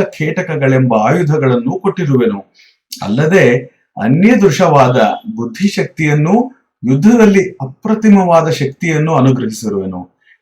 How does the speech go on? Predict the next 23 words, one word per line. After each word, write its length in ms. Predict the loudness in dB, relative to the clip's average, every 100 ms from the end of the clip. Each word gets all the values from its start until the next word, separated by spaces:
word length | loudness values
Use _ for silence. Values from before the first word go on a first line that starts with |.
| -6
ಆದುದರಿಂದಲೇ 880 | -2 -2 -2 -2 0 2 2 2 0 -2 _ _ -4
ಮೂರು 440 | 2 4 4 2
ಹಗಲು 500 | 0 0 0 0 0
ರಾತ್ರಿಗಳಾದರೂ 960 | 0 -2 -4 -4 0 2 2 -2 0 0
ಯುದ್ಧದಲ್ಲಿ 560 | 0 -4 -6 -6 -6
ಇವಳು 640 | -2 0 0 -4 -8 -14 _ _
ನಿನಗೆ 340 | 0 2 2 -2
ಸೋಲಲಿಲ್ಲ. 760 | 0 2 2 0 -2 -6 -14 _ _ -2
ಇವಳನ್ನು 460 | 2 4 6 4
ನೀನು 540 | 4 4 4 2 0 _ _ _ -8
ರಕ್ಷಿಸು" 560 | -6 -4 -4 -2 -2
ಎಂದು 300 | -2 0 0
ಬೇಡಿಕೊಂಡಳು. 800 | 2 0 0 -6 -6 -8 -14 _ _ -20 -20 -20 _ -4
"ಹಾಗಾದರೆ 580 | 0 2 2 4 4 4
ನಾನು 340 | 4 4 4
ಯುದ್ಧವನ್ನು 500 | 4 2 2 6 6
ಇಲ್ಲಿಗೆ 360 | 4 0 2 2
ನಿಲ್ಲಿಸುವೆನು, 920 | 2 0 -2 0 2 0 -2 _ _
ನೀನು 340 | _ 2 6 6
ಇವಳನ್ನು 500 | 6 2 2 2 0
ಯುದ್ಧದಿಂದ 500 | 0 0 -2 -2 -4
ಹಿಂದಿರುಗುವಂತೆ 840 | -2 2 2 2 0 0 -4 -2
ಮಾಡು" 640 | 0 0 0 -4 -8 _